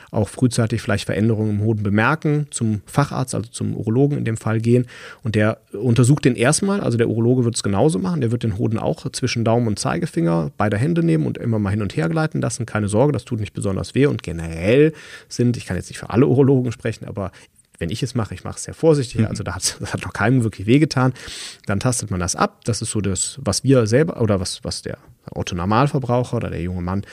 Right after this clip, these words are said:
Speaker 1: selber machen kann. Wenn er eben was verspürt, zum Urologen und der würde dann neben der Tastuntersuchung dann, äh, eine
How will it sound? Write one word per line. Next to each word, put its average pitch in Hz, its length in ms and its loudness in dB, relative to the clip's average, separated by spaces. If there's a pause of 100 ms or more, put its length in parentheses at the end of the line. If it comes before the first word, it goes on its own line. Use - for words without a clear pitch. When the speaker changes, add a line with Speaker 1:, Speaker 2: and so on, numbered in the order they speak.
(240)
Speaker 1:
selber 95 260 0
machen 165 300 2
kann. 196 260 0 (460)
Wenn 135 160 6
er 135 80 4
eben 113 200 0
was 101 140 -2
verspürt, 185 480 2 (140)
zum 117 180 -2
Urologen 143 480 6
und 104 160 -2
der 131 220 4 (760)
würde 113 200 4
dann 107 160 4
neben 127 220 6
der 110 140 4
Tastuntersuchung 127 800 2
dann, 101 240 0
äh, - 20 -6
eine 92 340 -2